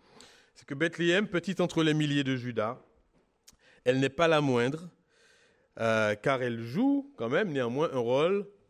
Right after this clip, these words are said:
important dans la reconnaissance du Messie, hein. Euh, ce que Dieu dit,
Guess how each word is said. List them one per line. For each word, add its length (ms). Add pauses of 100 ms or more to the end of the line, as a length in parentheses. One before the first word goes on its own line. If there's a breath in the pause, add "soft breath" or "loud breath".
important 680
dans 120
la 120
reconnaissance 960
du 140
Messie, 380
hein. 100 (880 soft breath)
Euh, 240
ce 160
que 160
Dieu 340
dit, 640